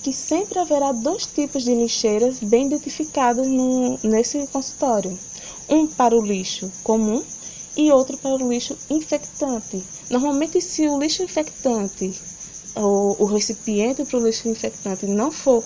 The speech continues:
uma lixeira, É, vai ser uma caixa, é, resistente, adequada para o descarte desse resíduo, que vai estar localizada num balcão, por exemplo, num lugar adequado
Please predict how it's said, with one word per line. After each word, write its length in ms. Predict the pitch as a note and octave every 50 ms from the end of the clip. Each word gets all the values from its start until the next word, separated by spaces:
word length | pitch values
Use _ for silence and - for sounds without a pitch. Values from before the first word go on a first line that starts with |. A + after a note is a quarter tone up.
| - -
uma 180 | G3+ G3 G3 F#3+
lixeira, 760 | F#3+ F#3+ F#3+ - - - - G3 A3 C4 C#4+ B3+ G#3 F#3 G3 - - - - - - - - - - - - - - - -
É, 300 | G3+ G#3 G#3 G#3+ G#3+ G#3+
vai 160 | G3+ A3 A3
ser 160 | A3 - - C4+
uma 240 | B3+ C4 C#4 C4+
caixa, 500 | C4+ - - A#3 A3+ B3+ D4+ - - - A4 A#4+ - - - - - - - - - - - - - - - -
é, 160 | G3+ G3+ G3+ G3
resistente, 800 | G3+ G#3+ G3 F#3+ G3+ - - - - F#3 F#3 G#3 A3+ - E4+ F#4+ G#4 F#4+ - A#3+
adequada 580 | G#3 G3+ G3 G3 G3 - G#3 G3+ B3 B3 D4+
para 320 | D4+ - - A#3+ A3 A3 G#3+
o 60 | G3+
descarte 480 | F#3+ F#3+ - - - G3+ F#3+ - G3+
desse 640 | F#3 F3 G3 G3+ B3 B3+ - - D4+ C#4 C4 B3 A#3 A3+
resíduo, 600 | G3+ G3+ G3 G3 F#3 F#3 F3+ F#3 G3 G#3 D#4 - - - - - - - - -
que 80 | D#4 D4
vai 140 | D4+ D#4
estar 280 | D#4+ D#4 - D4+ C#4+ C#4 C4+
localizada 1000 | C4 C4 C4 - - A#3+ A#3 A#3+ A#3+ A#3 - G#3 G3 G3 F#3 F3+ F#3+ F#3+ F#3+ F#3
num 480 | F#3+ F#3+ G3 F#3+ F#3+ F#3+ F#3+ F#3+ F#3+ F#3
balcão, 520 | F#3+ G3+ G#3 A3+ - - B3+ B3 B3 A#3+
por 140 | A#3 G#3+ G3
exemplo, 400 | G3+ G3+ G3+ G#3 A3 A#3 - G3+
num 160 | G3 G3 F#3+
lugar 240 | F#3+ F#3 F#3+ F#3+ F#3+
adequado 600 | F3+ F#3 A3 A#3 - - B3 A#3 A#3 B3+ C4